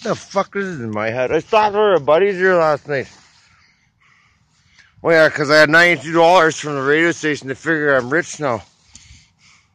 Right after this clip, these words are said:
Whose fucking sweater is this? Don't you do your dick on my face.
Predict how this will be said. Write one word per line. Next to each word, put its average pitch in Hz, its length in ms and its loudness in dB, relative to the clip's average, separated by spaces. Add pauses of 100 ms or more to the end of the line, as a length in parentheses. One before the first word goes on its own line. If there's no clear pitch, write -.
(1900)
Whose 190 200 -8
fucking 156 320 -4
sweater 143 340 -4
is 113 160 -8
this? - 240 -12 (3500)
Don't 208 220 2
you 190 60 -6
do 202 80 -2
your 202 80 2
dick 175 340 0
on 185 80 -2
my 135 140 0
face. 107 460 -6